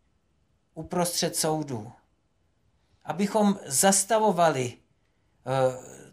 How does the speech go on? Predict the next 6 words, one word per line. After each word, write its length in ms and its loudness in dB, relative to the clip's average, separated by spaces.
tu, 360 -6
tu 160 -2
snahu, 680 4
eh, 200 -2
nepřítele 720 2
škodit 680 -2